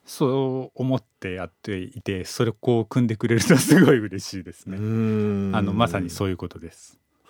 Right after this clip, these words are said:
Speaker 2: これはでも我々日本人自体がそこを忘れちゃってるところありますもんね。
Speaker 1: そうですね。だから僕は海外でやってるのは割と戦略的にやってて、
Speaker 2: はい。
Speaker 1: 海外で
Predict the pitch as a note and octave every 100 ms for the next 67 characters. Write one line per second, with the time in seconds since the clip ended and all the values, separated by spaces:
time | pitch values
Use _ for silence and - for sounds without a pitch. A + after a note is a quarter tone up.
0 | - - - - - _ - - B2 E3
1 | D#3+ D#3 D3 C#3+ A2 F#2 - C3 G3+ A#3
2 | A#3+ A#3 A3 G#3 B3+ B3+ A#3+ B3+ B3 A#3
3 | - - B3 B3+ B3 C4 A#3+ G3+ F3+ D3+
4 | D3+ D3+ D3 C#3+ - C#3 C3+ G#2+ F#2+ G2+
5 | G2+ F2 D#2 E2+ G2+ A#2+ A#2+ _ _ -
6 | A2 F2 F2+ F2+ - _ F3 D#3+ G#2+ F2+
7 | B2 - G#2 F#2 E2+ E2+ - C#3+ A#2+ G#2
8 | G#2 - A2+ A2 A#2+ E3+ A2+ G2+ - _
9 | G2+ G2 - - A2 G2 - A2 G#2 G2+
10 | G2 - - - E2+ _ A#2 G#2+ F2+ _
11 | - C#3 A2+ G2 F#2+ F#2+